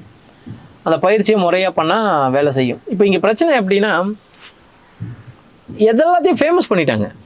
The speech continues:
இப்ப வாசின்றது வந்து ஏதோ ஒரு டெக்னிக் ஆக்கிட்டாங்க. இதை பண்ணா நீ இறைவனை அடைஞ்சிடலாம், இதுதான் ரொம்ப முக்கியம், இதை பண்ணா நீ பயங்கர ஆரோக்கியமா வாழ்ந்துடலாம். இதை கத்து வேற தரான்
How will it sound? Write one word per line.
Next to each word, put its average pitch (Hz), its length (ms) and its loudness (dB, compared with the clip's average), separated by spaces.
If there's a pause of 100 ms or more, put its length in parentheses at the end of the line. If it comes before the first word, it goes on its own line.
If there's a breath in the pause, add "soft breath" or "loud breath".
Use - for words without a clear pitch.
(360)
இப்ப - 240 -4
வாசின்றது 254 540 2
வந்து 240 160 2
ஏதோ 240 100 2
ஒரு 208 120 -4
டெக்னிக் 254 320 0
ஆக்கிட்டாங்க. 139 380 0 (220)
இதை 208 160 0
பண்ணா 269 300 0 (220)
நீ 233 120 2
இறைவனை 214 280 2
அடைஞ்சிடலாம், 139 440 0 (680 soft breath)
இதுதான் 226 380 2
ரொம்ப 226 220 2
முக்கியம், 214 380 0
இதை 190 140 0
பண்ணா 233 220 0
நீ 240 100 2
பயங்கர 185 320 0
ஆரோக்கியமா 160 460 0
வாழ்ந்துடலாம். 120 480 -2 (420 soft breath)
இதை 240 140 2
கத்து 240 280 0
வேற 330 200 2
தரான் 180 300 0